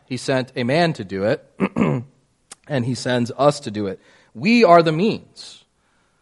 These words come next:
Uh, we are the vehicle. We are the chosen instruments that God has,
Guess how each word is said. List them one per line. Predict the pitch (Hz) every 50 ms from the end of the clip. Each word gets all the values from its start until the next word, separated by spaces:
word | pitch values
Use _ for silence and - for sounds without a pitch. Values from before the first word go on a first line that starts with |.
| _ _ _ _ _ _ _ _ _ _ _ _ _ _ -
Uh, | 127 127 107
we | 110 139 185 214 220 196
are | 170 160 165 160 156
the | 143 139 147 131
vehicle. | 117 131 156 202 190 170 - - 120 104
We | 104 117 143 175
are | 175 165 156 151
the | 135 143 139 135 131 131 127 - - - - _ _
chosen | - - 202 202 208 220 170 202 196 180
instruments | - 165 190 - - - 147 123 117 113 113 - -
that | 135 127
God | 107 117 131 139 147 151 147 147
has, | 135 113 - 135 131 131 127 127 127 - - - -